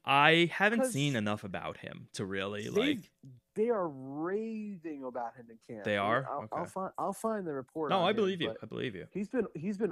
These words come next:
Speaker 2: all over the formation is what I've been seeing. Here, let me, let me read you the, the latest report I saw. He, there, uh, N B C Sports' Peter King has reported that he is the star of Giants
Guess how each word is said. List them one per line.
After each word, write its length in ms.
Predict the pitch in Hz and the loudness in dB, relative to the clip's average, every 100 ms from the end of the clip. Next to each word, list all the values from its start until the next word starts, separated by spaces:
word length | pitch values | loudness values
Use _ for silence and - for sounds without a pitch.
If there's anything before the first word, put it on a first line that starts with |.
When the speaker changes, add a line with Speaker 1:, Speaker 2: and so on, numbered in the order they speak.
| - | 0
Speaker 2:
all 320 | 147 185 190 | 2 4 2
over 160 | 175 160 | 0 -2
the 100 | 147 | -4
formation 840 | - 135 131 139 - 120 104 101 - | -4 -8 -6 -8 -8 -10 -10 -10 -8
is 120 | 113 | 0
what 120 | 117 | 2
I've 140 | 117 113 | 2 -2
been 100 | 113 | -4
seeing. 500 | - 139 147 202 - _ _ _ _ _ _ - | -2 -2 -2 -4 -8 _ _ _ _ _ _ 0
Here, 100 | 117 | 2
let 80 | 120 | 2
me, 80 | 139 - | 0 -2
let 80 | 151 | -2
me 80 | |
read 200 | 147 139 | 0 0
you 80 | 127 | 0
the, 180 | 120 117 123 | -2 -2 -4
the 60 | |
latest 340 | 120 120 120 - | -2 0 -2 -6
report 380 | - 131 120 123 | -6 -2 0 -2
I 40 | |
saw. 400 | - - 98 98 120 | -6 -8 -6 -8 -4
He, 120 | 143 | -2
there, 320 | - 151 139 - - _ _ _ - | 2 4 4 0 -8 _ _ _ -2
uh, 160 | 117 - | -2 0
N 80 | 160 | 0
B 80 | 185 | 0
C 140 | 190 | -2
Sports' 320 | 175 - 170 175 | -4 0 0 0
Peter 180 | 202 170 | -2 -2
King 360 | - 175 147 | 0 -2 -2
has 140 | 139 147 | -6 -8
reported 520 | 151 - 170 156 151 | -10 0 4 4 4
that 100 | 135 | 0
he 220 | - 165 | -2 2
is 160 | 160 135 | 2 2
the 240 | 143 135 - | 0 0 -4
star 640 | - - 175 165 156 123 | -10 -2 2 2 2 0
of 120 | 123 | -4
Giants 480 | 113 127 127 123 - | -8 -8 -8 -10 -14